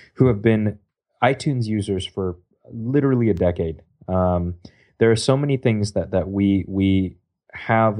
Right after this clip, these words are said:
in those libraries from those various different versions that if we can't have access to it easily or quickly, but we're just done. Like, I, I gave up on iTunes a long time ago. I can't even tell you. It's probably been maybe a year,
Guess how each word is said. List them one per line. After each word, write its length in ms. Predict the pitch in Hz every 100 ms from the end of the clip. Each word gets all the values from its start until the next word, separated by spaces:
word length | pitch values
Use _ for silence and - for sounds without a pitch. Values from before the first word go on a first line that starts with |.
| -
in 160 | 110
those 220 | 113 107 107
libraries 500 | 95 95 101 98 98
from 200 | 101 95
those 160 | 92
various 400 | 87 90 95 92
different 280 | - 90 90
versions 540 | 92 92 104 120 127
that 280 | - 90 85 - - - -
if 180 | 104
we 100 | 131
can't 340 | 131 - 123 117
have 220 | 113 98
access 340 | 95 95 110
to 160 | - 110
it 80 | 101
easily 400 | 104 98 107 104
or 100 | 92
quickly, 480 | - 104 101 131 135 -
but 100 | 87
we're 120 | 95
just 240 | 87 87 -
done. 380 | 95 107 85
Like, 140 | 92 104
I, 200 | 143 151
I 120 | 151
gave 240 | 160 147 104
up 100 | 95
on 120 | 92
iTunes 360 | 95 - 92
a 60 | 85
long 480 | 80 87 92 90 85
time 240 | 87 87
ago. 180 | 85 82
I 120 | 92
can't 160 | 117 147
even 160 | 113 90
tell 180 | 104
you. 160 | 92 90
It's 80 | 95
probably 420 | - 135 139 113
been 380 | 90 95 92 92 - - _ _ _ _ -
maybe 360 | 107 113 117 110
a 40 |
year, 640 | 92 92 95 104 113 135